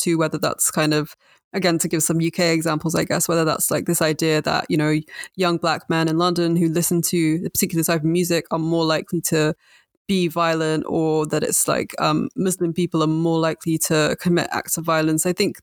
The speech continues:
we can see, like, so many flaws in that logic in other spaces that for me, you know, as soon as you explain that, it's like I can completely see there must be something that's being hidden from this analysis. And I think, as you've explained,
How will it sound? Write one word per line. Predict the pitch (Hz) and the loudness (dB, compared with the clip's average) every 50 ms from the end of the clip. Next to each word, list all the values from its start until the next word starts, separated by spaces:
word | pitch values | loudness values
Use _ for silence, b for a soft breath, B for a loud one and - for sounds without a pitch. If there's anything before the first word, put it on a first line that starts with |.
| _ - | _ -4
we | 180 190 180 | -2 -2 0
can | - 202 190 | 0 0 0
see, | 170 - - 190 180 165 | 0 0 0 0 0 0
like, | 165 - - - | 0 -2 -2 -2
so | - - 175 | -2 0 0
many | 170 165 165 165 | 2 2 0 0
flaws | 160 - - 170 170 156 156 | -2 -2 0 0 0 0 0
in | 160 | 0
that | 156 151 | 0 0
logic | - 165 160 - 170 - | 0 0 0 0 -2 0
in | 170 165 160 - B B B B B B B | 0 -2 -2 -2 B B B B B B B
other | - 202 233 254 | -2 0 0 0
spaces | 226 - - 180 165 160 156 - 160 151 - | 0 -2 -2 -2 -2 -2 -2 -2 -2 -2 -2
that | 170 - | -2 -2
for | - 196 | -2 0
me, | 208 208 196 175 - - _ | 0 0 0 0 -2 -6 _
you | 196 196 | -2 0
know, | 165 156 | 2 2
as | 160 160 | 0 0
soon | - - 190 185 | 0 0 0 2
as | 170 160 | 2 0
you | 165 | 0
explain | - - - - 190 190 180 160 | -2 -2 -2 -2 0 0 2 2
that, | 160 156 - | 0 -2 -2
it's | - - - - | -2 -2 0 0
like | 165 165 | 0 2
I | 165 165 165 165 | 2 2 0 0
can | 160 151 | 0 0
completely | 180 175 - - 185 - 160 170 | 0 0 2 0 0 2 2 0
see | - - - 180 170 165 160 160 - B B B B B B B - | 0 0 2 2 2 2 2 0 -2 B B B B B B B -2
there | 202 185 | -2 0
must | 180 175 170 - - - | 0 0 0 -2 -2 -4
be | - 180 170 165 165 165 165 | -2 -2 0 2 2 2 0
something | - - 185 180 165 180 170 | 2 0 0 0 0 0 0
that's | 151 156 - | -2 -2 -2
being | - 170 170 165 | -2 0 0 2
hidden | 160 190 175 175 160 156 | 2 2 2 2 0 0
from | 156 - 151 | 0 -2 -2
this | 156 165 - | -4 -2 0
analysis. | 165 196 214 214 170 170 - - 170 - | 0 2 2 2 2 0 0 -2 -2 0
And | 160 165 | 0 0
I | 165 | 0
think, | - 175 151 - - | 0 0 -2 0 0
as | - 180 165 170 | 2 2 2 2
you've | 170 - | 0 -2
explained, | - - - - - 196 196 190 175 160 175 202 - 180 170 - | -2 -6 -6 -4 -2 0 0 2 2 2 0 0 0 -2 -4 -4